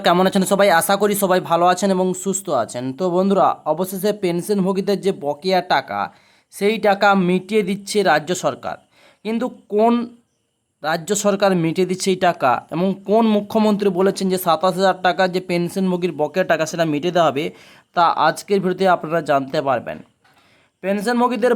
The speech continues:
বকেয়া টাকা মিটিয়ে দিচ্ছে মূলত রাজ্য সরকার, তবে সকলের নয়, নির্দিষ্ট শর্তেই সাতাশ হাজার পেনশনভোগীর বকেয়া মিটিয়ে দেওয়া হচ্ছে বলে জানালো রাজ্য সরকার। কোন কোন পেনশনভোগী এরিয়ারা পাবেন, কোন শর্তে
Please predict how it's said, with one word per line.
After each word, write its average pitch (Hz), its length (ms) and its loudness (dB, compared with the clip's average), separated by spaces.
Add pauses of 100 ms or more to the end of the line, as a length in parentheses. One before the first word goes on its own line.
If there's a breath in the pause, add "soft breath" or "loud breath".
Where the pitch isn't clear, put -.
বকেয়া 202 380 0
টাকা 208 180 2 (140)
মিটিয়ে 185 280 -2
দিচ্ছে 196 260 -6 (100)
মূলত 170 220 -2 (140)
রাজ্য 135 180 0 (120)
সরকার, 131 340 -2 (120)
তবে 160 160 2 (140)
সকলের 214 400 2 (100)
নয়, 220 240 4
নির্দিষ্ট 180 360 -4 (160)
শর্তেই 185 440 0 (400 soft breath)
সাতাশ 196 540 0
হাজার 208 240 2 (100)
পেনশনভোগীর 196 720 -2 (100)
বকেয়া 185 400 0 (140)
মিটিয়ে 180 400 -4
দেওয়া 175 220 4
হচ্ছে 175 340 -4 (200)
বলে 170 160 -2 (160)
জানালো 160 280 2 (100)
রাজ্য 135 200 0 (140)
সরকার। 117 340 -8 (840 soft breath)
কোন 240 160 -2 (100)
কোন 247 120 0 (100)
পেনশনভোগী 214 760 0 (280)
এরিয়ারা 202 400 4 (160)
পাবেন, 165 340 4 (240)
কোন 196 140 2 (120)
শর্তে 190 260 -2